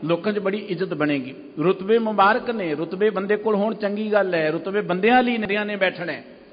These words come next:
ਪਰ ਜਿਸ ਰੁਤਬੇ ਤੇ ਬੈਠੇ ਉਸ ਰੁਤਬੇ ਵਾਲੇ ਗੁਣ ਵੀ ਜ਼ਿੰਦਗੀ 'ਚ ਆ ਜਾਣ। ਅੱਜ ਸਾਡੇ ਸਮਾਜ ਦਾ ਦੁਖਾਂਤ ਹੈ, ਬੰਦਾ ਰੁਤਬੇ ਤਾਂ ਚਾਹੁੰਦਾ ਹੈ,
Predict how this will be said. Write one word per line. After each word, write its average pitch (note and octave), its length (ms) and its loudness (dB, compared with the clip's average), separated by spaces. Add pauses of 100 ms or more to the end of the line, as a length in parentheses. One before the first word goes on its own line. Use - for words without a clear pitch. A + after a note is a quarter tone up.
(440)
ਪਰ E3 100 -2
ਜਿਸ F#3 300 -6
ਰੁਤਬੇ F3 380 -4
ਤੇ F#3+ 100 -4
ਬੈਠੇ E3 340 -4
ਉਸ E3+ 380 -6
ਰੁਤਬੇ D#3 340 -4
ਵਾਲੇ D#3+ 280 2
ਗੁਣ D#3 280 4
ਵੀ F#3 160 4
ਜ਼ਿੰਦਗੀ C#3 380 2
'ਚ C3 100 0
ਆ B2 120 4
ਜਾਣ। A#2 160 -6 (640)
ਅੱਜ G3+ 140 2
ਸਾਡੇ G3 380 2
ਸਮਾਜ F3+ 480 2
ਦਾ G#3 160 4
ਦੁਖਾਂਤ G3 500 2
ਹੈ, G3+ 460 6 (240)
ਬੰਦਾ F#3+ 280 6
ਰੁਤਬੇ A3 360 6
ਤਾਂ B3 160 6
ਚਾਹੁੰਦਾ C4+ 380 8
ਹੈ, - 220 4